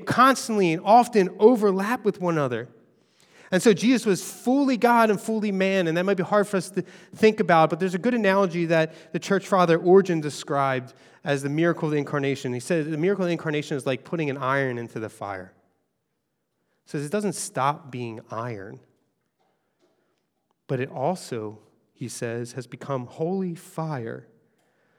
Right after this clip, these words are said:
since nothing else is discerned in it except fire. And he says, "Because if you took the iron out of the fire and you grabbed it, you would know,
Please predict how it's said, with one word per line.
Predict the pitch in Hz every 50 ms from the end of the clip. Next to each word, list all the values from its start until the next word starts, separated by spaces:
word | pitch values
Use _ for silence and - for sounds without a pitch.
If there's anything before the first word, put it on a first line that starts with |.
| _ _
since | _ - - 165 143 127 -
nothing | - - 165 214 196 175
else | 165 160 156 - -
is | 143 131
discerned | - 131 123 - - 151 147 160 156 151 139
in | 147 143 131
it | 131 131 139 -
except | - - - - 131 -
fire. | - - - - 117 107 104 95 101 113 _ _ _ _ _ _ _ _ _ -
And | _ _
he | 131 123
says, | - 151 131 120 120
"Because | - 147 131 - 127
if | 120 101
you | 120 113
took | _ _ - - 220 220
the | - -
iron | 175 151 151 151 151 143 135 135
out | 131 131 143 170
of | 147 120
the | 117
fire | 110 - - - 151 127 113 104 92 101 110 - _ _ _ _ _ _ - - _ _ -
and | 123 117
you | 120 120
grabbed | 120 135 123 120 120 120 131 143 156 175 180 180 170 143 110 110
it, | 87 113 85 80 - _ _ _ _ _ _ _ _ _
you | _ 131 131 175 208
would | 196 165 139
know, | 127 131 139 151 139 120 - - -